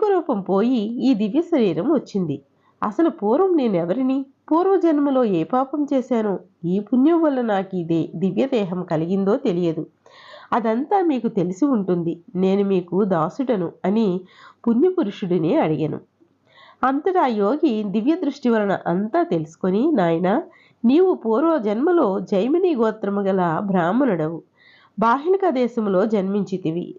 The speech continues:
నీకు కుటుంబం, పోషణాశక్తి వల్ల స్నానము, సంధ్యానుష్ఠానాలు వదిలిపెట్టి బ్రాహ్మణులను దూషిస్తూ వ్యవసాయం చేస్తూ జ్ఞానము లేనివాడివై దైవ పూజ చేయక శ్రాద్ధాన్నము తింటూ ఉపవాస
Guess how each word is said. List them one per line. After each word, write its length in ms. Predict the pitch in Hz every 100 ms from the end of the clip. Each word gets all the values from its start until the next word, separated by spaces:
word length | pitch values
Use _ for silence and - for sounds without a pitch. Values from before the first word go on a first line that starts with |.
| -
నీకు 420 | 180 196 233 277 311
కుటుంబం, 640 | - 185 254 294 269 277 277
పోషణాశక్తి 760 | 254 285 - 381 359 269 - 240
వల్ల 240 | 220 196
స్నానము, 680 | 196 196 175 233 269 277 285
సంధ్యానుష్ఠానాలు 1040 | 220 175 214 269 269 240 - 208 185 151
వదిలిపెట్టి 680 | 131 - 180 202 208 311 370 - - - - 196
బ్రాహ్మణులను 640 | 233 247 381 392 359 226
దూషిస్తూ 640 | 170 202 208 233 - 214 202 175
వ్యవసాయం 640 | 180 202 311 330 320 202 180
చేస్తూ 420 | 165 175 185 165 180
జ్ఞానము 440 | 214 226 320 381
లేనివాడివై 800 | 302 214 180 160 147 143 185 294 - - _ -
దైవ 320 | 226 254 370 370
పూజ 200 | 320 208
చేయక 600 | 190 202 175 202 190 180 - _ _
శ్రాద్ధాన్నము 840 | - 220 208 285 277 269 233 190 170
తింటూ 460 | 165 175 226 320 - - - -
ఉపవాస 420 | 247 359 359 359